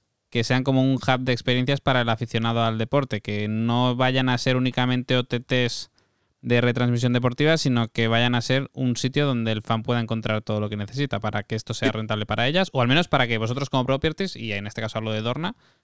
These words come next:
Speaker 1: eh, pero podríamos hablar de cualquier otra como la Liga, no pierdan ingresos respecto a lo que hoy le provee una, una teleco como Telefónica, que ya sabemos que el dinero lo sacan más de la línea móvil que no de, del paquete fútbol solo.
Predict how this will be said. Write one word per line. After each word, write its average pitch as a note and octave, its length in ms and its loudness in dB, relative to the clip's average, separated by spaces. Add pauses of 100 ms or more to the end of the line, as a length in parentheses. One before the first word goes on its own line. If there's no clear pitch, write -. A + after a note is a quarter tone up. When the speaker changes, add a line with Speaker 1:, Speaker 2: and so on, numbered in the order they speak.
(100)
Speaker 1:
eh, G2 180 -8
pero F#2+ 160 -8
podríamos G2 300 -4
hablar G2+ 140 -2
de G#2 80 -4
cualquier G#2 260 -4
otra G#2+ 160 -4
como G#2 140 -6
la G#2+ 100 -2
Liga, D3+ 280 -2 (340)
no C3 200 0
pierdan C3+ 280 2
ingresos C3+ 380 2
respecto A#2+ 420 -2
a G#2+ 60 2
lo G#2+ 140 -2
que A2 120 -4
hoy A2 60 0
le A#2 120 2
provee A#2 380 2
una, A2 480 0
una A2 220 -2
teleco A2+ 360 -2
como A2+ 220 0
Telefónica, B2 500 0
que A#2 120 0
ya G#2+ 100 2
sabemos A2+ 360 0
que - 120 -4
el G#2 100 -2
dinero G#2 240 -2
lo G#2 80 2
sacan G#2+ 320 -2
más G#2+ 140 0
de G#2 60 -2
la G#2 100 0
línea G#2 240 -2
móvil A#2+ 280 0
que A2 120 -2
no G2+ 180 -4
de, G2 340 -4
del G2+ 140 -6
paquete G#2 320 -6
fútbol G#2+ 320 -2
solo. G2+ 360 -8